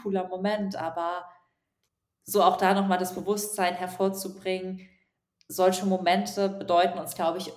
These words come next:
rückblickend weniger, als wir denken. Und die Momente, wo wir wirklich das tun, was uns Spaß macht, in Verbundenheit mit anderen, sind wirklich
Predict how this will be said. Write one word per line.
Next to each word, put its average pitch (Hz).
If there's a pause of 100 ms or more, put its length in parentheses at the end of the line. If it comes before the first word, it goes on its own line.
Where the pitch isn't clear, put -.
rückblickend 185
weniger, 175
als -
wir 165
denken. 185
Und 165
die 165
Momente, 165
wo 165
wir 160
wirklich 165
das 160
tun, 175
was 160
uns -
Spaß 170
macht, 175
in 156
Verbundenheit 170
mit -
anderen, 165 (420)
sind 160
wirklich 170